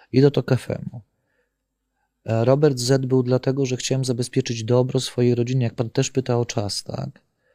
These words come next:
Myśli, z którymi chodziłem, czy zrobić, bo ja się nie czuję dobrze z tym, że tu siedzę. Żeby pan to zrozumiał. Czy pan uważa, że jestem,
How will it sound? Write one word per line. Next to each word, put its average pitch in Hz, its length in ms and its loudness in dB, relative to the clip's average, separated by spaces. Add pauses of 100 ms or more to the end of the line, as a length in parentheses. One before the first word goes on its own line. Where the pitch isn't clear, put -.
(580)
Myśli, 135 460 0
z - 80 -4
którymi 127 320 0
chodziłem, 123 500 0
czy - 120 -4
zrobić, 123 460 -2
bo 120 260 0 (460)
ja 127 140 0
się 139 160 0
nie 135 160 2
czuję 139 320 0
dobrze 131 320 2
z - 80 -4
tym, 143 160 0
że 143 120 0
tu 147 120 -10
siedzę. 98 480 -4 (340)
Żeby - 200 -4
pan 143 140 0
to 147 100 0
zrozumiał. 151 720 -2
Czy - 100 -8
pan 139 160 0
uważa, 139 300 0
że 127 120 0
jestem, 123 360 -4